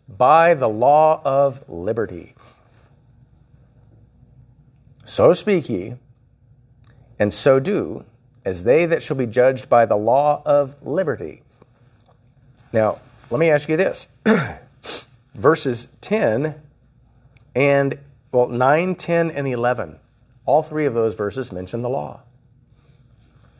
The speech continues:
Look back at verse nine. "If you have respect to persons, you commit sin and are convinced as, of the law as transgressors." Verse ten, "For whosoever shall keep the whole law and yet offend in one point, he is guilty of all."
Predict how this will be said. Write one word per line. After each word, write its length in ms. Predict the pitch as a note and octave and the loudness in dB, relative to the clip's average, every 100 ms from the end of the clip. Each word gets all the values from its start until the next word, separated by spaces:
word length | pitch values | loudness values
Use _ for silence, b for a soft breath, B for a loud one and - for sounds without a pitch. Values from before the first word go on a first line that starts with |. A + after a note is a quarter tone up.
| - | -6
Look 180 | A2+ G2 | -4 0
back 160 | G2+ G2 | 0 0
at 60 | |
verse 160 | G#2+ A2+ | -4 -2
nine. 200 | D#3+ C3+ | -2 -2
"If 80 | G2 | 0
you 80 | |
have 80 | G#2+ | 0
respect 320 | A2 - C3+ A#2 | 0 2 0 2
to 40 | |
persons, 340 | D#3 D#3 F3 | 0 0 -2
you 60 | D3 | -4
commit 180 | D#3 E3 | -4 -2
sin 160 | - | 0
and 80 | F3+ | 0
are 60 | E3+ | 0
convinced 440 | E3+ D#3 F#3+ - | 0 0 0 -2
as, 160 | F3+ - _ _ b b b | -4 -6 _ _ b b b
of 180 | - C3+ | -2 2
the 80 | A#2+ | 4
law 460 | A#2+ F3+ D#3 B2+ - | 4 6 6 4 4
as 160 | D#3 | 0
transgressors." 760 | - F3+ F3 F#3+ G#3 - F2 - b b | 0 0 0 -2 -2 -4 -10 -14 b b
Verse 220 | - D#3+ - | 2 4 2
ten, 300 | A3+ G3+ G2 B B B | -2 -2 -4 B B B
"For 140 | E3+ D#3 | 4 4
whosoever 440 | G#3+ - F#3 D#3+ | 2 2 2 2
shall 160 | D#3+ D#3 | 0 -2
keep 200 | F#3 F3 | -2 -2
the 100 | C#3+ | 2
whole 220 | D#3+ D3 | 4 4
law 300 | E3 F3+ D#3+ | 6 6 4
and 160 | D#3+ | 2
yet 100 | D#3 | 0
offend 220 | D3 E3 D#3 | 0 0 -2
in 100 | C#3 | 0
one 180 | C3 | -2
point, 300 | A#2+ G#3 G3 | -2 0 0
he 120 | C3+ D#3+ | -2 -6
is 100 | C#3 | -2
guilty 260 | C#3 C3 | 0 0
of 100 | D3 | 0
all." 360 | E3+ - - | 2 0 -2